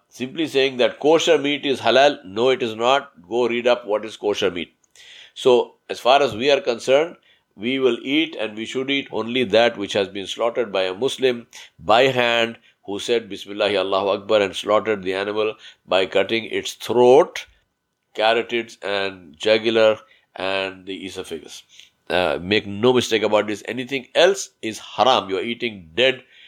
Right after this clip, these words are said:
And Rasulullah sallallahu alaihi wasallam in this case mentioned the, this person, and he said that this person, uh, is, uh, asking for dua, and he's traveling,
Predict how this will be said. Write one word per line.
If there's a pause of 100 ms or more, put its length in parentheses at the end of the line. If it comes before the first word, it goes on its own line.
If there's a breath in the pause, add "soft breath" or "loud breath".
(260 soft breath)
And
Rasulullah
sallallahu
alaihi
wasallam
in
this
case (400 loud breath)
mentioned
the, (1200)
this
person, (320 soft breath)
and
he
said
that
this
person, (440 loud breath)
uh, (640 loud breath)
is,
uh,
asking
for
dua, (440 loud breath)
and
he's
traveling,